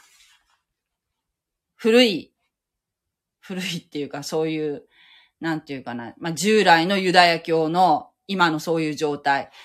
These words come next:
でも、イエスは、それは違うよって言って、もう、まあ、新しいって言ってるけども、本来の、本来の解釈のことを言ってるんですね。人間がもうそういう、こ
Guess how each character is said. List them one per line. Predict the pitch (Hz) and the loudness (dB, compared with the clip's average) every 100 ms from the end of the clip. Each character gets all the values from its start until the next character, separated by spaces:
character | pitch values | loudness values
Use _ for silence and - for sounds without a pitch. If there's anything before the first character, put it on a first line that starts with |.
| - | -2
で | 254 | 2
も、 | 269 277 214 | 4 4 4
イ | 202 | 2
エ | 214 | 0
ス | 208 190 | 0 2
は、 | 196 233 175 - _ _ _ _ | 6 6 6 -2 _ _ _ _
そ | - - 240 | -16 -4 0
れ | 214 196 | 2 4
は | 233 302 214 - - | 6 6 6 2 -8
違 | 180 165 156 | -4 0 0
う | 151 | 0
よ | 175 294 | 0 0
っ | 285 | 0
て | - | -6
言 | 170 | -8
っ | |
て、 | - 190 185 | -4 -2 -2
も | 165 | -4
う、 | 170 - | -12 -4
ま | 220 - - _ - | 0 0 -2 _ -10
あ、 | 202 | 4
新 | 247 277 | 6 6
し | 320 330 | 4 -2
い | |
っ | |
て | 269 | -4
言 | 180 | -6
っ | 175 | -4
て | 190 | -4
る | |
け | 170 | -2
ど | 156 | -4
も、 | 165 | -4
本 | - 330 440 330 | 0 0 2 4
来 | 220 185 | 2 2
の、 | 196 330 302 190 - _ _ _ _ _ _ _ | -2 0 0 0 -4 _ _ _ _ _ _ _
本 | - 330 339 | -2 0 2
来 | 311 302 | 2 2
の | 339 370 254 | 4 2 0
解 | - 214 208 | 0 0 0
釈 | 196 190 | -4 -6
の | 196 | -8
こ | 202 | -6
と | 214 330 | -4 -2
を | |
言 | 214 165 | -2 -4
っ | _ _ _ _ | _ _ _ _
て | 185 | -6
る | 170 | -4
ん | 151 | -6
で | - | -8
す | - | -4
ね。 | 277 - _ _ _ _ _ _ _ _ _ _ _ _ | -4 -4 _ _ _ _ _ _ _ _ _ _ _ _
人 | 277 269 285 | -2 0 4
間 | 294 285 285 | 4 2 2
が | 311 254 202 | 4 4 2
も | |
う | 220 | -2
そ | 226 | -2
う | 220 | -2
い | 220 208 | -2 -4
う、 | 208 | -4
こ | 190 190 180 180 165 - | -6 -4 -4 -4 -6 -10